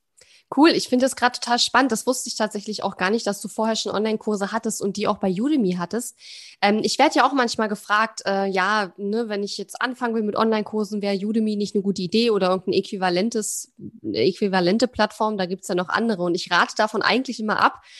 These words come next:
Und deswegen finde ich es total spannend, jetzt mal mit jemandem zu sprechen, der auch schon mehrere Kurse auch erfolgreich bei Udemy hatte. Hatte ich auch, aber das ist schon Jahre her. Ich habe es irgendwann alles rausgenommen. Ähm, und jetzt aber gesagt hat, „Nee,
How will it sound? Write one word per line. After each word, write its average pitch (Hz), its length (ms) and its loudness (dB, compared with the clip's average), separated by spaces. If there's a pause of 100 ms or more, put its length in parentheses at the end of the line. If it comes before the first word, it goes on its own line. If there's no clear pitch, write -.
(360)
Und 208 100 4
deswegen 220 280 4
finde 247 180 2
ich 254 80 0
es 247 100 -4
total 226 300 -2
spannend, 262 420 0
jetzt 208 200 -6
mal 220 160 -2
mit 214 180 -2
jemandem 226 240 0
zu 220 100 -10
sprechen, 240 380 -4
der 202 160 2
auch 208 100 0
schon 214 220 -4
mehrere 220 560 -2
Kurse 240 320 -2
auch - 80 -4
erfolgreich 226 480 0
bei 214 80 0
Udemy 208 360 0
hatte. 269 300 -2 (260)
Hatte - 180 2
ich - 140 -4
auch, 208 200 4
aber 170 100 0
das 170 100 2
ist - 40 2
schon 185 140 -6
Jahre 180 260 4
her. 175 180 0
Ich 170 120 -6
habe 165 80 -10
es - 80 -14
irgendwann 175 240 -12
alles - 260 -10
rausgenommen. 165 500 -6 (540)
Ähm, 208 480 4
und 208 360 6
jetzt 220 180 2
aber 247 180 2
gesagt 240 320 -2
hat, 233 200 0 (120)
„Nee, 208 560 -2